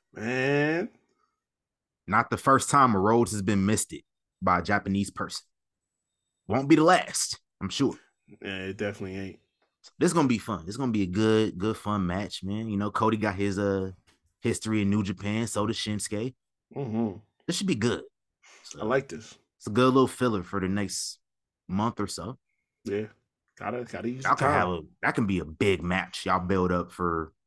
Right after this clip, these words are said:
Speaker 2: that New Year's Day show.
Speaker 1: Mm.
Speaker 2: All right, let's do
Speaker 1: Okay.
Speaker 2: that.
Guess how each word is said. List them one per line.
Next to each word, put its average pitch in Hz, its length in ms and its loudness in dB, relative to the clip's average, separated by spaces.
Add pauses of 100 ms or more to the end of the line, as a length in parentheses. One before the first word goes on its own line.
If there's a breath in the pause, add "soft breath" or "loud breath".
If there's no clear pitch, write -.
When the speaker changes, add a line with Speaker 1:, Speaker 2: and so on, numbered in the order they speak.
(140)
Speaker 2:
that 104 180 -2
New 107 160 2
Year's 117 260 4
Day 131 180 0
show. - 380 -10 (1200 loud breath)
Speaker 1:
Mm. 113 720 -2
Speaker 2:
All 110 120 -18
right, - 120 -16
let's 156 140 -6
do 165 140 -2
Speaker 1:
Okay. - 160 0
Speaker 2:
that. - 100 -10